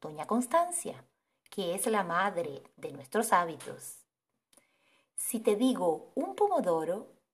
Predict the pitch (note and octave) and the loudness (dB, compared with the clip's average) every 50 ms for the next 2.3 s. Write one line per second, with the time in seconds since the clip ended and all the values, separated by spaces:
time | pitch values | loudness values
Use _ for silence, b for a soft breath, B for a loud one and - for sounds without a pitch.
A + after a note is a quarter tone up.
0 | _ _ _ _ _ _ - - - - G3 G3 A3 D#4+ G4+ - - F4 B3+ G#3 | _ _ _ _ _ _ -2 -2 2 6 8 8 8 8 6 4 4 4 4 2
1 | G#3 F#3 E3+ E3 - - E3 D#3+ D#3 D#3+ D#3+ - - D#3 D3 D3 D#3 D3 D3+ E3+ | 0 -2 -4 -4 -6 -6 -4 -4 -4 -6 -8 -10 -12 -12 -10 -10 -8 -8 -8 -6
2 | F#3+ A#3+ C4+ F4 - - | -4 -4 -4 -4 -6 -12